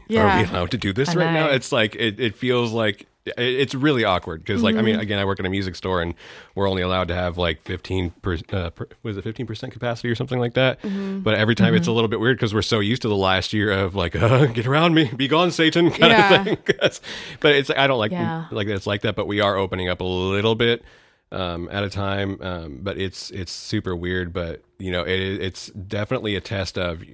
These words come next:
Speaker 2: you know, especially with creative people, I've noticed it's like, this is your year. Like, this whole thing is absolutely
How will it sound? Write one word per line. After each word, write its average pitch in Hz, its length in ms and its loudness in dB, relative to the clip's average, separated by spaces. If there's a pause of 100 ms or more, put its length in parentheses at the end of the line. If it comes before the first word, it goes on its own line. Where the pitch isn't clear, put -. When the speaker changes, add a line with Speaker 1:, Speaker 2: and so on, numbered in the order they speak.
(120)
Speaker 2:
you 101 80 -8
know, 90 200 -6
especially 101 340 -4
with 90 120 -6
creative 92 340 -6
people, 92 220 -6
I've 82 100 -6
noticed 90 360 -4
it's 85 160 -12
like, 85 220 -2 (600)
this 113 260 -2
is 110 540 -2
your 107 400 0
year. 101 580 0 (100)
Like, 98 220 0
this 98 140 -2
whole 107 260 0
thing 104 300 0
is 98 180 -2
absolutely 101 800 -2